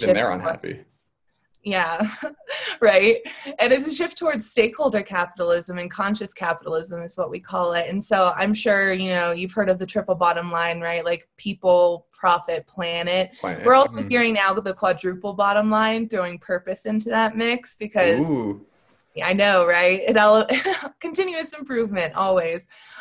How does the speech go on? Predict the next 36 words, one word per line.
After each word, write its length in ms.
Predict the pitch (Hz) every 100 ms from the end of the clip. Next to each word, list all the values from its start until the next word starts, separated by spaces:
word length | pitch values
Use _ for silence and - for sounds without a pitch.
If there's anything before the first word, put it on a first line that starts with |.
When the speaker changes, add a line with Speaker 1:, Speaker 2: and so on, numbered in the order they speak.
| -
Speaker 1:
Um, 260 | 226 233 233
but 140 | 254
really 260 | 262 285 370
it 120 | 415
just 220 | 392 285
boils 340 | 247 240 247
down 360 | 247 214 233 254 -
to 380 | 233 226 214 202
how 240 | - 233
do 80 | 226
you 80 | 277
govern 400 | 247 254 330 330
your 140 | 269
company? 520 | 233 214 190 190 180 175
What 200 | 185 214
is 120 | 220
your 80 | 240
company's 520 | 254 240 233 240 233
purpose? 760 | - - 240 - - - 208 -
How 340 | - 220 240 226
are 200 | 208 208
you 460 | 202 202 202 208 208 - - _
producing 600 | 254 214 233 262 277 247
your 160 | 214
products 580 | 208 202 180 170 165 -
and 160 | 175 180
service? 580 | - 180 170 170 170 -
And 100 | 214
how 120 | 214
are 100 | 220
you 140 | 233 220
using 380 | 196 202 196 190
your 100 | 185
brand 320 | 185 175 175
voice 300 | 170 175 180
for 100 | -